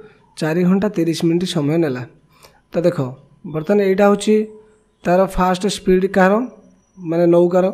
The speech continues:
ତାପରେ ତୁମେ ଜାଣିଥିବ, ଯଦି ଗୋଟେ ପବନ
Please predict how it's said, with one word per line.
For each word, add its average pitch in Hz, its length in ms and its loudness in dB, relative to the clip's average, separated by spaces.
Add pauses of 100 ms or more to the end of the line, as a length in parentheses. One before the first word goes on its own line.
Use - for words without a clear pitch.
(880)
ତାପରେ 190 440 2
ତୁମେ 190 320 -2
ଜାଣିଥିବ, 190 500 2
ଯଦି 190 220 0
ଗୋଟେ 180 260 0
ପବନ 180 400 0